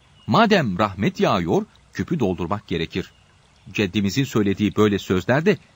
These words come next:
kötü maksat aramamalıdır. Minareyi çalan kılıfını hazırlar sözü de hışma uğrayanlardan. Piyasada öyle sahtekarlar var ki yaptığı yolsuzluklara meşru görünen bir kılıf hazırlar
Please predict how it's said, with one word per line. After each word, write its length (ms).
kötü 220
maksat 420
aramamalıdır. 720
Minareyi 540
çalan 420
kılıfını 440
hazırlar 520
sözü 380
de 120
hışma 380
uğrayanlardan. 800
Piyasada 480
öyle 220
sahtekarlar 680
var 240
ki 180
yaptığı 420
yolsuzluklara 760
meşru 440
görünen 400
bir 140
kılıf 320
hazırlar 500